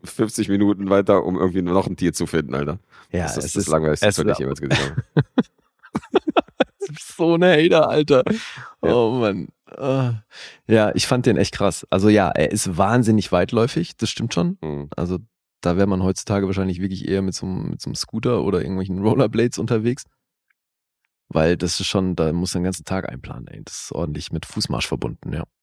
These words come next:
Speaker 1: Ja. Aber ich sehe das mittlerweile natürlich auch kritisch, so diese Tierhaltung in den Zoos und so, das ist alles nicht mehr standesgemäß. Das war damals schon nicht standes-,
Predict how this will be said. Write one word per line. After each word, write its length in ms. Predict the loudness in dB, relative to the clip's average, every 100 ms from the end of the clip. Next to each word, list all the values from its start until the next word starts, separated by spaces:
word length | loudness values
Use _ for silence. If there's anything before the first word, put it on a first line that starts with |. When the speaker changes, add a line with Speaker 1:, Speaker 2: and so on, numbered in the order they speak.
| -6
Speaker 1:
Ja. 120 | -6 -8 _ _ _ 0
Aber 140 | 0
ich 60 | 4
sehe 120 | 4
das 120 | 4
mittlerweile 400 | 4 4 4 4
natürlich 280 | 0 -2 -2
auch 120 | -2
kritisch, 340 | -4 -6 -6 -6
so 140 | -6
diese 220 | -6 -8 -4
Tierhaltung 460 | -2 -2 -2 -4
in 60 | -6
den 100 | -8
Zoos 280 | -4 -4 -4
und 120 | -6
so, 100 | -6
das 160 | -6 -8
ist 280 | -12 -6
alles 220 | -4 -4 -6
nicht 120 | -6
mehr 160 | -6 -6
standesgemäß. 560 | -4 -6 -6 -6 -6
Das 140 | -6 -4
war 80 | 2
damals 220 | 2 0
schon 80 | -6
nicht 80 | -4
standes-, 440 | -2 -4 -8